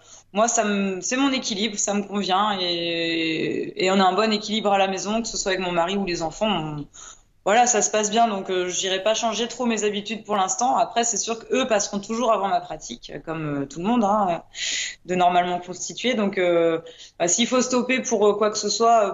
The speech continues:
pour eux, euh, je le ferai sans hésiter. Mais, euh,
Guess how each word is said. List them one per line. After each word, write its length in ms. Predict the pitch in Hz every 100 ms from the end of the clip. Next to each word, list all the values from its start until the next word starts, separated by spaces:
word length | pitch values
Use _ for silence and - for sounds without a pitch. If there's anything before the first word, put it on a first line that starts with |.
| -
pour 240 | 240 202 254
eux, 100 | 269
euh, 340 | 208 190 180
je 120 | 175
le 100 | 196
ferai 200 | 202 -
sans 260 | 226 208 202
hésiter. 360 | 196 214 240 220
Mais, 180 | 175 160
euh, 280 | 156 156